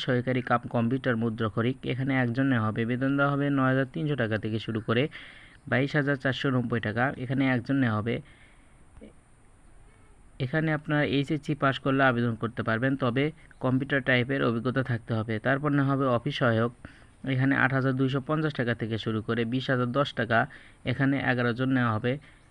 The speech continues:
এখানে আপনারা পঞ্চম শ্রেণী পাস করলেও এখানে আপনারা আবেদন করতে পারবেন। তো বন্ধুরা, এখানে আপনাদের আবেদনের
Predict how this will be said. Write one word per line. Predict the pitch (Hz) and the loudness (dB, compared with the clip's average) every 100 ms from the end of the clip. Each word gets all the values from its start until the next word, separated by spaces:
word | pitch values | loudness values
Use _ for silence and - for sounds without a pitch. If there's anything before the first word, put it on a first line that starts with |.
| - - - | -20 -20 -12
এখানে | 135 151 151 | -4 -2 -2
আপনারা | 147 151 151 151 156 | -2 0 0 0 -2
পঞ্চম | 151 151 156 147 143 | 0 0 0 0 0
শ্রেণী | 147 147 147 139 | 0 2 2 2
পাস | 135 - - | 2 0 -4
করলেও | 127 135 147 143 | 0 2 2 0
এখানে | 139 131 113 | 0 0 -2
আপনারা | - 113 120 113 | 0 0 2 2
আবেদন | 107 104 120 120 | 0 0 0 0
করতে | 117 101 107 | -2 -2 -2
পারবেন। | 104 101 104 98 95 - - - - - - - - - - - - - - - - | 0 0 0 -2 -6 -18 -20 -20 -20 -20 -20 -20 -20 -20 -20 -20 -20 -20 -20 -8 0
তো | 143 | 4
বন্ধুরা, | 143 139 151 131 117 | 6 6 6 6 6
এখানে | 127 147 151 151 143 - - | 2 0 2 0 -2 -12 -12
আপনাদের | 135 - 127 113 113 123 - - - - - | -6 2 4 4 2 -2 -6 -18 -20 -20 -2
আবেদনের | - 120 123 131 135 | 2 2 4 4 4